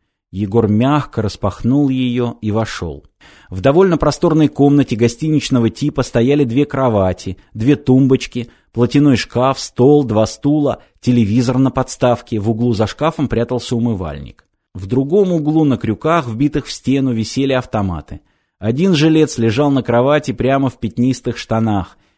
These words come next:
не сняв носки, смотрел телевизор. Второй ел. На столе стояла двухлитровая бутылка минеральной воды, сметана в банке,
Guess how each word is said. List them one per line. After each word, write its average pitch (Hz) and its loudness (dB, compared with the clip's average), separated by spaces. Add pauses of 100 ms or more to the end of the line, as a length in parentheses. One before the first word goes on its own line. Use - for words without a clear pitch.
(120)
не 110 0
сняв 131 0
носки, 120 -2
смотрел 113 -2
телевизор. 117 0 (280)
Второй 127 2
ел. 110 0 (260)
На 104 -4
столе 135 0
стояла 123 0
двухлитровая 117 2
бутылка 117 -2
минеральной 110 2
воды, 101 0
сметана 131 0
в 113 -6
банке, 120 0